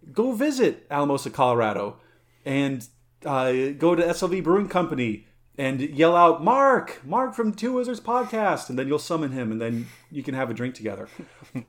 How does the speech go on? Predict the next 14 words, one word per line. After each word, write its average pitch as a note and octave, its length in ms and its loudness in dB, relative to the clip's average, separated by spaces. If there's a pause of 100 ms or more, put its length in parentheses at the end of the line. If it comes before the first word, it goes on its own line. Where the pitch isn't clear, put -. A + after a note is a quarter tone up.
(240)
So C4 420 0
yeah, D4 220 10
that C4 180 6
was D4 100 0
me. D#4 140 -2
Like, B3 220 4
that C4 40 4
was C4 140 2
fundamental C4 420 0
to - 120 -6
me A#3+ 100 0
growing B3+ 280 -2
up. C4+ 320 -4 (380)
Um, D#3+ 540 2